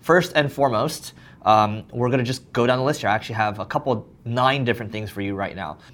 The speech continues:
A lot of people talk about hashtags when it comes to Instagram, and,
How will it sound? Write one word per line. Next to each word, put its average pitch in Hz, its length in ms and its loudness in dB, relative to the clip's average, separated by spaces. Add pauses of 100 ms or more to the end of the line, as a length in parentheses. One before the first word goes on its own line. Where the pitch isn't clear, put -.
(140)
A 147 40 4
lot 170 180 8
of 185 60 2
people 185 180 4
talk 143 240 6
about 120 220 2
hashtags 113 680 2
when 107 100 -4
it 104 100 -4
comes 107 340 -6
to 101 240 -4
Instagram, 101 760 -2 (300)
and, 107 580 2